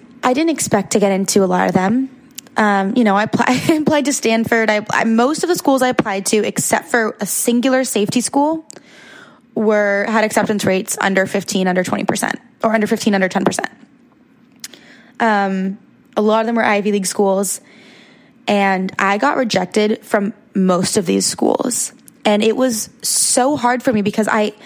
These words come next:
I felt like I had a great, great grades. I was part of this, like, thesis program. I had great internships. I was a captain of the soccer team. I was captain of the dance team.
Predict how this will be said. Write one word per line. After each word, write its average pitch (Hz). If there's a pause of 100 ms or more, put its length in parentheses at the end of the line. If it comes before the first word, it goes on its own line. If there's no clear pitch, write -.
(380)
I 220
felt -
like 233
I 214
had 208
a 202
great, 190
great 202
grades. 254
I 185 (420)
was 208
part 208
of -
this, 190
like, -
thesis 262
program. 226
I 196
had 185
great -
internships. 254 (340)
I 208
was 202
a 208
captain 208
of 185
the 180 (300)
soccer 294
team. 285
I 233
was 208
captain 208
of 190
the 185
dance 277
team. 262